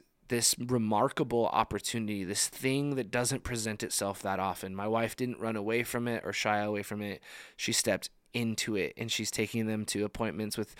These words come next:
with the local housing authority. She's taking the kids to the park. She's going and, and helping the, the parents learn how to install car seats in their vehicle. Like, this is an incredible thing that she's doing. And, and I love that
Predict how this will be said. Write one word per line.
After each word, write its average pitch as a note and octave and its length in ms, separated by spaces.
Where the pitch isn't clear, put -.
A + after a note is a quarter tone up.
with G2 120
the G#2+ 80
local A2+ 300
housing A2 440
authority. G2+ 560
She's G#2 220
taking A2+ 340
the G#2+ 80
kids A2+ 300
to - 100
the G#2 100
park. - 580
She's A2+ 300
going C3+ 320
and, A#2 200
and B2 200
helping B2+ 480
the, A#2 160
the A2+ 200
parents A#2 520
learn B2 260
how A2 100
to A2 80
install G#2+ 300
car - 360
seats G2+ 320
in G#2+ 120
their A2 120
vehicle. A2 380
Like, G#2 200
this D3+ 160
is F3+ 140
an C#3+ 80
incredible B2 680
thing G2+ 460
that F2+ 100
she's G2 320
doing. G#2+ 340
And, F#2 160
and B2 160
I A2+ 60
love B2 600
that A2 200